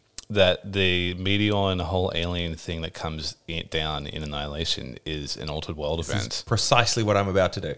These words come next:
Speaker 1: Yeah.
Speaker 2: So the Jeff Vandermeer, right? And you might pick up the name there is,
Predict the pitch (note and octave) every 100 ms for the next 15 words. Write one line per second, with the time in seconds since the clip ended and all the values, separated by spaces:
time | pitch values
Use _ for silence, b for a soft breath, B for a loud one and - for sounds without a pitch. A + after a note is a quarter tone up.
0 | - _ - C3 A#2 A#2 A#2 B B B
1 | B _ _ _ _ C#3+ A#2 B2 A#2+ B2
2 | - _ _ _ _ C3+ D3 E3+ E3+ C#3
3 | A2+ F#2+ A2+ - G2+ G#2 A2+ A2+ A2 A2+
4 | B2+ B2+ B2 A2+ G#2+ G#2 G#2 G2+ G2+ F#2+
5 | F2+ - F#2+ F#2 F2+